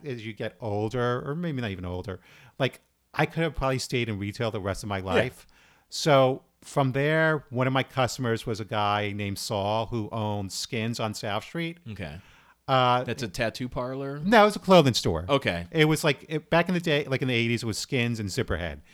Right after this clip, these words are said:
Speaker 1: They were, like,
Speaker 2: Okay,
Speaker 1: they're,
Speaker 2: gotcha.
Speaker 1: like, think of them as Coke and Pepsi.
Speaker 2: Gotcha,
Speaker 1: You know, the two
Speaker 2: gotcha.
Speaker 1: rival stores. And so it was just when surplus clothing was becoming super popular and trendy. So he offered me a job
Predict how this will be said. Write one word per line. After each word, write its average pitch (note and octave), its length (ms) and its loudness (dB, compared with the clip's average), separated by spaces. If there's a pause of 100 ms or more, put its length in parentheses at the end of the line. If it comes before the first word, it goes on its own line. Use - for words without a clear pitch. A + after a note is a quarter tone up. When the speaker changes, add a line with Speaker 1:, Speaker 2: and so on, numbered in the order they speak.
(160)
Speaker 1:
They C3+ 80 -2
were, B2 60 2
like, G3 160 8
Speaker 2:
Okay, B2 320 4 (140)
Speaker 1:
they're, A2+ 120 -6
Speaker 2:
gotcha. - 220 -2
Speaker 1:
like, C#3+ 160 0
think C#3 140 -2
of C3+ 100 -4
them B2+ 220 -4
as A2 140 -2
Coke - 260 2
and A2+ 100 2
Pepsi. F#2 420 2 (140)
Speaker 2:
Gotcha, A2+ 320 0
Speaker 1:
You B2+ 100 0
know, A2+ 120 -2
the A2 120 -2
two C3 200 0
Speaker 2:
gotcha. A2 80 -4
Speaker 1:
rival G#2+ 280 2
stores. F#2 580 -6 (240)
And C3 240 2
so C#3 160 2
it C3 40 4
was C3 200 -2
just - 340 -2
when C#3+ 100 -4
surplus C3 460 -2
clothing A#2 340 2
was G#2+ 120 0
becoming A2 320 -2
super A#2 440 0
popular A2+ 440 0
and A2 100 -2
trendy. B2 500 -2 (540)
So D3 220 4
he C#3+ 100 4
offered C#3 300 4
me C3+ 120 0
a C3+ 40 0
job A2+ 680 0